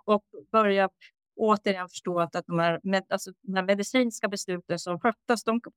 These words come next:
kanske måste se lite olika ut för olika människor i olika situationer. Och liksom ha respekt för och förståelse för det. Eh, liksom allting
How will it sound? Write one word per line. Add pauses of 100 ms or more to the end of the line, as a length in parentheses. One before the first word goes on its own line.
kanske
måste
se
lite
olika
ut (160)
för
olika
människor
i
olika
situationer. (280)
Och
liksom
ha
respekt
för
och (640)
förståelse
för
det. (1200)
Eh, (1120)
liksom
allting